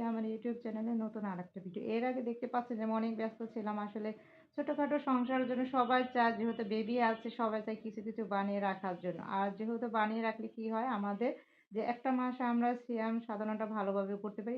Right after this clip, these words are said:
ইবাদতটা করতে পারি। এর আগে দেখতে পাচ্ছিলেন যে আমি সম্পূর্ণ কাজটা করতে পারিনি, অসম্পূর্ণ রয়ে গেছে। সেটাই আজকে আর সম্পূর্ণ করে নিলাম। আজকে আপনাদের জন্য নিয়ে আসছি আমি রোল বানাবো। আর হচ্ছে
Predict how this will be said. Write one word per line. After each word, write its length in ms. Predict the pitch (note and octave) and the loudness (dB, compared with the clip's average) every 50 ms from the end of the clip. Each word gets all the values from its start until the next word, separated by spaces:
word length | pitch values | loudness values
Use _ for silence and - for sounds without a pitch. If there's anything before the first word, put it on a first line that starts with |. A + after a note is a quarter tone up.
| B3+ | -2
ইবাদতটা 460 | - G#3 G3 G3+ F#3+ F#3+ F#3 - F#3+ F#3 | -4 -2 -2 -2 -2 -4 -4 -6 -8 -6
করতে 260 | - G3 F#3+ F#3 - | -6 -8 -8 -6 -4
পারি। 140 | E3+ E3+ E3+ - | -2 -2 -2 -2
এর 120 | - A3 A#3 | -2 -2 0
আগে 160 | B3 B3 C4 | 0 0 0
দেখতে 260 | - B3+ B3+ B3+ - A#3 | -2 -2 -4 -4 -6 -2
পাচ্ছিলেন 360 | - A#3+ A#3+ - A#3 G#3+ A3+ | -2 -2 -2 -2 -2 0 0
যে 80 | A3 A3 | 2 2
আমি 160 | A#3 A3 A3+ A3+ A3+ - - - - - | 2 2 2 0 -2 -6 -14 -14 -14 -2
সম্পূর্ণ 400 | - - C4 B3 A#3+ C4+ C4+ C4+ C4 B3+ | 8 8 8 8 8 4 4 4 4 6
কাজটা 300 | B3+ B3 A#3+ - - B3 | 6 4 4 4 -2 -2
করতে 320 | - - B3+ B3+ - B3+ | 2 2 0 4 4 2
পারিনি, 320 | A3+ - G#3 G3+ G3 G#3+ A#3 A3 | 6 8 6 6 6 4 2 6
অসম্পূর্ণ 500 | - - - - - G#3 G3+ - G#3 F#3+ G3 | 6 6 6 6 2 -2 0 0 -2 -4 -2
রয়ে 220 | F#3 F3 F#3 F3+ | -2 0 0 0
গেছে। 160 | F3+ F3 G#3+ G#3+ - | 0 0 -2 -4 0
সেটাই 280 | - B3 B3 C4+ C4+ C4 | 0 2 6 10 10 10
আজকে 200 | C4 C4 - B3+ | 8 8 10 10
আর 120 | A#3+ A#3+ | 10 10
সম্পূর্ণ 400 | - - A3 G#3+ G#3 - A3 G#3 G#3+ | 12 12 12 12 12 10 10 8 8
করে 240 | G#3 - G#3 G3+ G3+ | 8 6 6 6 6
নিলাম। 260 | G3 G3+ F#3+ G3+ A3 A3+ A3+ | 4 4 4 4 2 2 4
আজকে 280 | - A#3 A3+ - - B3+ | 2 2 2 4 4 4
আপনাদের 400 | A#3+ - B3+ A#3+ A#3+ A#3+ B3 B3 G#3 | 4 6 4 4 6 6 6 4 4
জন্য 180 | A#3 A3+ A3+ A3+ | 4 4 4 4
নিয়ে 220 | A3+ A3 A3 A3 | 4 6 6 6
আসছি 220 | A3 A3 A3 - B3 | 6 6 6 4 4
আমি 140 | G#3+ G#3 G#3 | 4 4 6
রোল 200 | G3 G3+ G#3 G#3 | 6 6 6 6
বানাবো। 420 | G3+ A3 G#3+ G#3 G#3 G#3 G3 G#3 A3+ D#4 - - - - - - - - - - - - | 8 8 8 10 8 6 6 6 4 4 4 0 -10 -16 -16 -16 -16 -20 -12 0 8 10
আর 180 | F#3 F#3+ G3 G3 | 12 12 12 10
হচ্ছে 440 | G3 G3+ A3 A3+ A3 A3+ - - B3+ | 10 8 6 6 6 2 2 6 8